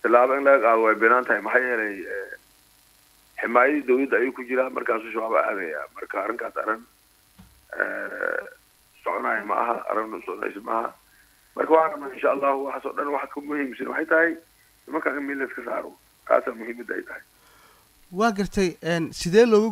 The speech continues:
Speaker 2: gudbi karaa xaaladda haatan taagan, ee, yacni, u baahan in laga gudbo? Een, sidee,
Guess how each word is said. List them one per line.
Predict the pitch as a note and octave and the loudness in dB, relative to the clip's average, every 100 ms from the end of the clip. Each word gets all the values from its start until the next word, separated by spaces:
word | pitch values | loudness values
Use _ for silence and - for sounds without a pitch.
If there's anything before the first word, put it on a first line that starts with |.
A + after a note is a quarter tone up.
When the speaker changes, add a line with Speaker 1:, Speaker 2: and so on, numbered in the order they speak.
| F#3+ | -2
Speaker 2:
gudbi | D#3 D#3 | -6 -8
karaa | - D#3 D3 | -6 -2 0
xaaladda | D3+ - D3 E3 D#3 | 0 0 0 0 -4
haatan | D3 D#3+ D3 C3 | -6 -6 -6 -10
taagan, | A#2 B2+ A2+ C3 E3+ E3+ _ _ _ _ _ _ | -10 -8 -4 -4 -4 -6 _ _ _ _ _ _
ee, | - D3+ D3+ D3 C#3+ C3+ - _ _ - | -6 0 0 0 0 -2 -8 _ _ -6
yacni, | C3+ C#3+ D3+ - | -2 0 0 -2
u | G3 | -2
baahan | E3 C#3+ D#3 | 0 -2 -2
in | - F3+ | -2 -2
laga | D#3+ E3 | -2 -2
gudbo? | C3 A2 A#2 F3+ A#3 _ | -4 -10 -4 -4 -6 _
Een, | C3+ C3 A#2+ | -4 -4 -4
sidee, | - D3+ F3+ | -8 -4 -2